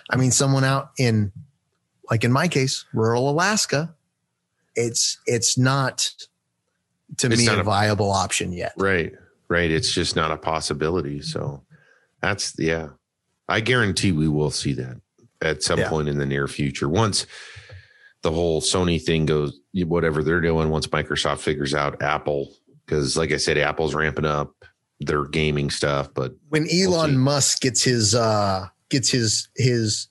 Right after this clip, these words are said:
Speaker 1: his Wi-Fi cloud to cover the earth or whatever the, whatever the hell that man's doing, uh, that's, that's when all of these streaming internet dependent technologies will really flourish.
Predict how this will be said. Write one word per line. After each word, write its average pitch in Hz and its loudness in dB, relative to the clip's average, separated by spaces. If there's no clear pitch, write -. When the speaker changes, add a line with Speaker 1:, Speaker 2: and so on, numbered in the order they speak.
Speaker 1:
his 117 2
Wi-Fi 110 0
cloud 110 0
to 120 0
cover 117 0
the 113 0
earth 110 2
or 117 2
whatever 127 2
the, 110 0
whatever 156 2
the 127 2
hell 139 2
that 131 2
man's 107 4
doing, 107 4
uh, 110 2
that's, 135 2
that's 143 2
when 117 4
all 123 2
of 107 2
these 110 4
streaming 117 2
internet 120 2
dependent 113 2
technologies 104 2
will 110 2
really 110 2
flourish. - -2